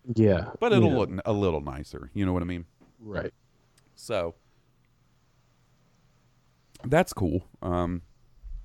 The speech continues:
Speaker 2: I would have been more excited if they just announced a whole new video game, but, you know, patience and whatnot.
Speaker 1: Yeah. Uh, you know,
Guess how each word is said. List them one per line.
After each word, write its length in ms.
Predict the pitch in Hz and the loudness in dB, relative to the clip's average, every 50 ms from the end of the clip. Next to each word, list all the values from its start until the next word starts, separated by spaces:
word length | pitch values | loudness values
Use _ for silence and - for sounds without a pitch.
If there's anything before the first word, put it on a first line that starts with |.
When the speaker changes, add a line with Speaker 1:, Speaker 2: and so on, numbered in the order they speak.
| - _ _ _ - - _ _ | -16 _ _ _ -20 -20 _ _
Speaker 2:
I 60 | - 131 | 4 4
would 120 | 139 135 | 6 6
have 60 | 110 | 4
been 260 | - 123 113 104 107 110 | 4 2 2 2 -2 -2
more 240 | 117 117 120 123 101 | 2 4 4 4 4
excited 440 | - - - 104 92 90 85 87 | 2 0 2 2 4 4 2 0
if 120 | 85 82 - | -2 -4 -2
they 120 | 90 85 | -2 -4
just 240 | 82 - 78 - - | -2 -4 -4 -4 -4
announced 360 | 90 82 85 85 78 73 - | -4 -2 -2 -2 -4 -4 -4
a 80 | 78 69 | -6 -2
whole 200 | 78 98 87 80 | 0 0 0 0
new 220 | 78 92 123 143 | 2 2 2 2
video 360 | - 85 78 78 76 73 73 | 2 2 0 0 -2 -4 -4
game, 340 | 76 76 78 76 76 82 85 | -6 -6 -6 -4 -4 -4 -6
but, 260 | 73 69 73 76 76 - - - - - - - - - - - - - - - - - - - - | -6 -6 -8 -8 -10 -14 -16 -20 -20 -20 -20 -20 -20 -20 -18 -18 -18 -18 -18 -20 -20 -20 -20 -14 -8
you 120 | - 82 | -6 -6
know, 80 | 82 - - | -6 -4 -2
patience 520 | - - 95 85 82 - - 82 80 - - | 0 2 2 2 0 0 -2 -4 -4 -2 -4
and 140 | 85 85 85 | -2 -2 -2
whatnot. 400 | 82 - - 76 80 85 92 - _ _ _ _ - - - - _ _ _ _ _ _ - _ _ _ _ _ _ - 101 101 95 | -2 -4 -4 -4 -4 -2 -4 -4 _ _ _ _ -20 -20 -20 -20 _ _ _ _ _ _ -20 _ _ _ _ _ _ -14 -14 -10 -6
Speaker 1:
Yeah. 380 | 95 95 90 87 90 85 85 - - - - - - _ - - - - - - - - - - - - - - _ _ - - _ _ - - - - - - - - - - - - - - - - - | -4 -2 -2 0 -2 -2 -4 -6 -8 -14 -20 -20 -20 _ -20 -20 -20 -20 -20 -20 -20 -20 -20 -20 -20 -20 -20 -20 _ _ -20 -20 _ _ -20 -16 -16 -16 -16 -18 -18 -18 -18 -18 -20 -20 -18 -18 -16 -4 2
Uh, 320 | 110 107 110 107 107 104 98 85 | 4 6 6 8 6 6 4 4
you 160 | 117 117 117 | 4 6 8
know, 320 | 110 107 101 95 95 92 | 8 6 6 4 4 2